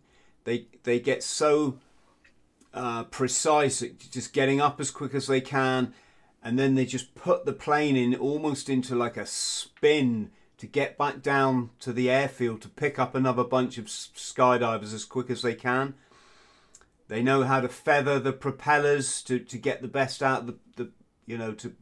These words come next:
really make the plane perform. This is us going up over the beautiful Florida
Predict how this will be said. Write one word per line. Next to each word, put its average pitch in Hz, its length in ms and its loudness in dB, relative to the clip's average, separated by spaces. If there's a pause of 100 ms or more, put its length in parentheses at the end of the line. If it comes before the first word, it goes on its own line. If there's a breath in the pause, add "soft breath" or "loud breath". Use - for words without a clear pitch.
(140)
really 123 320 4
make 120 240 0
the 113 80 -8
plane 117 500 -4
perform. 120 540 -4 (1900 soft breath)
This 143 200 -6
is 139 140 -2
us 143 160 2
going 147 360 4
up 147 220 2
over 143 260 0
the 131 100 0
beautiful 135 920 -4
Florida 120 600 2